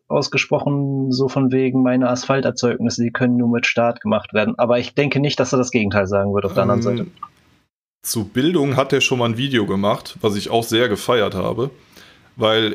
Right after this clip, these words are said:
Speaker 2: äh, er in dem Moment, äh, gesagt hat, ja, dass dieses staatliche Schulsystem, das ist alles irgendwie Kacke und du musst dann irgendwie hier, ähm, an dem und dem Ort zu der und der Zeit sein. Und also der hat das schon relativ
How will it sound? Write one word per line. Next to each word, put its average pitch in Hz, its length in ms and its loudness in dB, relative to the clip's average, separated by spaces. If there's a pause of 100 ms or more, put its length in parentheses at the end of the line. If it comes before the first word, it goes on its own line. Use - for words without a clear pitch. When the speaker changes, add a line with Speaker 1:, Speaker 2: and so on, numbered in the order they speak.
Speaker 2:
äh, 110 340 2
er 123 200 4
in 131 120 -2
dem 123 140 2
Moment, 117 680 -4
äh, 117 100 0
gesagt 110 420 0
hat, 113 200 0
ja, 117 260 4
dass - 360 -2
dieses 113 840 -8
staatliche 123 720 -2
Schulsystem, 123 760 0
das 113 160 0
ist 113 140 -4
alles 117 260 0
irgendwie 113 240 -2
Kacke 123 360 -4
und 104 280 -2
du 120 80 2
musst 123 360 0
dann 120 160 2
irgendwie 120 520 0
hier, 117 460 2 (540)
ähm, 117 640 0
an 113 180 0
dem 123 160 2
und 113 140 0
dem 120 180 2
Ort 117 240 0
zu 120 140 0
der 113 180 2
und 113 100 -2
der 110 140 2
Zeit 107 400 0
sein. 107 420 2
Und 110 280 -4
also 120 180 0
der 117 160 2
hat 135 160 -2
das 160 140 0
schon 156 640 0
relativ 151 1160 -2